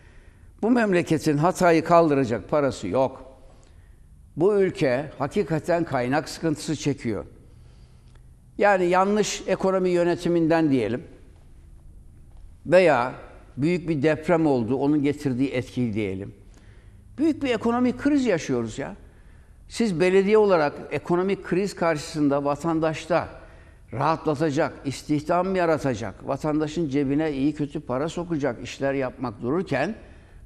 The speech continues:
vatandaşı adeta soyar gibi para emiyorsunuz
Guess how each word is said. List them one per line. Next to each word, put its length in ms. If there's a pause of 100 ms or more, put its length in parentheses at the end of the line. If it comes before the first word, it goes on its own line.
vatandaşı 720
adeta 540
soyar 480
gibi 440 (680)
para 240
emiyorsunuz 920